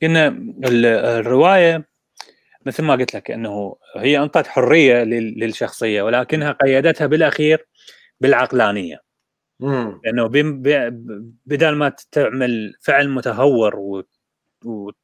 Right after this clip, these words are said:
Speaker 1: مثلًا تنهزم من البيت أو تقتل أبوها لأنه عنفها، لا،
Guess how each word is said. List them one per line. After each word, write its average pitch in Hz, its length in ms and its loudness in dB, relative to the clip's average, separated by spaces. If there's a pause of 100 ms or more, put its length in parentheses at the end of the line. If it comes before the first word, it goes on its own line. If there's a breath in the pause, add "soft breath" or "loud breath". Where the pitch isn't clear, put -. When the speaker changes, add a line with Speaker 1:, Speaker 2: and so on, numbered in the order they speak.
Speaker 1:
مثلًا 107 520 -8
تنهزم 131 380 2
من 120 100 0
البيت 107 580 0
أو 104 300 -4 (420 soft breath)
تقتل 120 340 0
أبوها 101 680 2 (360 soft breath)
لأنه 104 440 -2
عنفها، 110 580 -2
لا، 113 320 -2